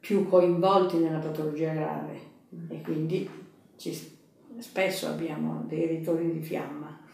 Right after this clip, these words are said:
Speaker 1: Mm.
Speaker 2: Ok, il paziente difficile,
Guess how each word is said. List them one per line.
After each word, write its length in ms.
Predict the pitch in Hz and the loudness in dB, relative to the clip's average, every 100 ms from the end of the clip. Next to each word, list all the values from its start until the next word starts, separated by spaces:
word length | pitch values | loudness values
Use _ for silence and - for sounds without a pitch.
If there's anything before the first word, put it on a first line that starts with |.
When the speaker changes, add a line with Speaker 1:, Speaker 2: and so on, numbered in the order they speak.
| - - - _ 208 | -20 -20 -20 _ -10
Speaker 1:
Mm. 100 | 165 160 160 - - - - - - _ - - _ _ _ | -10 -10 -16 -20 -20 -20 -20 -20 -20 _ -20 -20 _ _ _
Speaker 2:
Ok, 280 | 240 240 - 170 170 - | -10 -10 -10 -14 -12 -8
il 100 | - - | -6 -4
paziente 560 | 240 247 - 285 277 | -4 -4 -2 -2 0
difficile, 760 | 254 - - 175 - 175 175 | 0 -2 -4 -6 -6 -8 -8